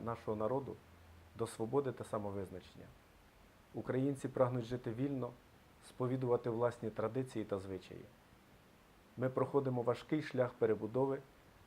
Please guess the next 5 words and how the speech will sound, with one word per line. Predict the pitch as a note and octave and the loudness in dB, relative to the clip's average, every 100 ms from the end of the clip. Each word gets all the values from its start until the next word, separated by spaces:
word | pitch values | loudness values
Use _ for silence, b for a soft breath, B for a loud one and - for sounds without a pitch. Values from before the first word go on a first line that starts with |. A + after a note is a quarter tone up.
| - | -8
у | A2 | -4
відкрите | A2+ - A#2+ A#2 A#2+ B2+ B2+ - - - - | -4 -4 -2 -2 -2 -4 -4 -16 -20 -20 2
правове | A2+ G#2+ G#2 A2 | 6 6 4 0
громадянське | G#2+ G2 F#2+ G2 G2 G2 | 0 -2 -2 -4 -4 -12
суспільство. | - - - F2 - | -12 -14 -12 -12 -14